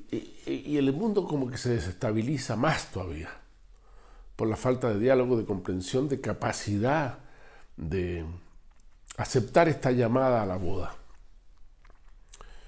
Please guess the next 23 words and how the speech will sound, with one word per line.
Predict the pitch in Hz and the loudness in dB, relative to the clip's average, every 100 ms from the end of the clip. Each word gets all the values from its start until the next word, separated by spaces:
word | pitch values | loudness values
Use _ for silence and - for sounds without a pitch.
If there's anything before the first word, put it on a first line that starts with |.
| - - - - - - - - - - - - - - - - - - - - - | -18 -18 -20 -20 -20 -20 -20 -20 -20 -20 -20 -18 -20 -20 -20 -20 -20 -20 -20 -16 0
¿Qué | 196 | 2
podemos | 196 196 202 139 | 6 8 8 6
hacer | 120 131 | 4 4
nosotros? | 113 - 92 87 - - | 4 0 -2 -2 -8 4
Orar. | 151 - 104 98 - - - - - - - - - | 6 8 6 0 -10 -14 -14 -16 -16 -18 -18 -18 -2
Muchas | 127 139 131 | 0 2 4
veces | 143 135 123 | 4 2 2
en | 131 | 0
la | 101 | 2
vida | 110 117 | 2 2
no | 101 92 | 0 -2
queda | 110 107 | 0 0
otra | 113 110 92 | -2 -4 -4
cosa | 110 101 | -4 -6
que | 104 78 | -4 -4
orar. | 82 76 - - - - - - - - - - | -4 -8 -12 -20 -20 -20 -20 -18 -18 -18 -8 2
Orar | 123 151 196 233 - - - - - | 6 6 6 0 -10 -20 -20 -16 0
y | 120 | 4
promover | 135 123 123 165 | 6 6 6 4
la | 156 131 | 4 2
paz. | 127 117 - - - - | 2 2 0 -10 -12 -4
La | 104 - | -2 6
paz | 151 - - | 6 6 0